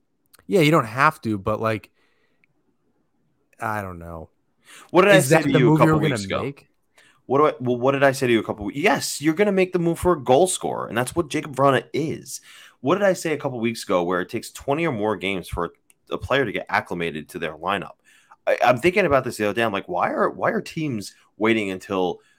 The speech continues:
Speaker 2: three weeks before the season's over to acquire these players?" It takes so much longer than the games that they're there for at the end of the season to get acclimated to a lineup.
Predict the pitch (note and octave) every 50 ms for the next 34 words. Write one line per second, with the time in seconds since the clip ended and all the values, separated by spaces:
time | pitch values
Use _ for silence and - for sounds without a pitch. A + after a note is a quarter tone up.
0 | _ _ _ _ - - - B2+ A#2 C3 C#3 C#3+ B2+ B2+ B2 A#2+ - - A2 -
1 | A2 G#2+ G2+ F2+ E2 - - A#2 A2+ G2+ F2 D#2 F2+ D#2+ D2+ D2+ D#2 D#2 - -
2 | - F#2+ F#2 F2 E2+ E2+ - - - - - - - E3 F#3+ G3+ F#3+ D#3+ A2 A2
3 | G2 - _ - - C#3 D#3 D#3+ A2 D#2 D#2+ F2 F2+ F2 - - - F3 - -
4 | - - - - C3 C#3+ D#3+ E3+ E3 D#3+ - - _ _ F2 E2+ F2 G#2 A#2+ C3
5 | C3 B2 A2 G2+ F#2+ E2+ D#2+ D#2 - _ _ _ _ _ _ _ _ G2 G2 G#2
6 | G2+ F#2+ F2+ F2 F2 E2 C#2 _ _ _ _ _ _ _ _ _ _ _ _ _
7 | _ _ _ _ - G#2 A#2 - - A2+ A#2 B2 B2+ B2+ A#2 F#2+ A2 G#2 G2+ -
8 | G#2 G2+ F#2+ D#2 G2+ G2+ G#2+ A2+ A2 - - G2 F#2+ F#2 F#2 - F2+ - - -
9 | A2 A2 A2+ G#2+ F2+ F#2 - - - G2+ G2 E2+ E2 F2 - F2+ E2 E2+ - -
10 | _ - G2 G#2 - - G2+ F#2 F#2 F#2 F2+ F2+ - - F2+ E2 D2+ D2 C#2 D#2
11 | C2 - - -